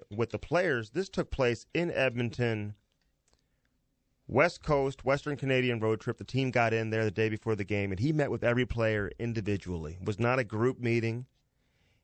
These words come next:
and essentially told each of the players that, "Hey, I'm, I'm not trading you." And I think that allowed some guys to settle down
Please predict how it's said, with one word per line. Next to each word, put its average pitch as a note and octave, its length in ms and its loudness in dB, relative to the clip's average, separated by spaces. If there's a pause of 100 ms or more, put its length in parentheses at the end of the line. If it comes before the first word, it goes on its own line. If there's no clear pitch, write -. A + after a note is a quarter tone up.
(120)
and A2+ 640 2 (280)
essentially D#3+ 520 0
told C#3+ 560 0 (320)
each C#3+ 260 0
of B2 80 0
the G#2+ 80 -2
players B2+ 520 0
that, G2+ 180 0
"Hey, B2+ 340 -2
I'm, A#2+ 300 -2 (100)
I'm A2+ 240 0
not D3 280 0 (100)
trading C3+ 440 0
you." D2+ 240 -10 (920)
And G3 100 2
I C4 60 4
think C4 240 -2
that G3+ 120 4
allowed D3+ 380 4
some D3+ 180 -8
guys C3 420 2
to B2 100 -8
settle B2+ 340 -2
down A#2 520 2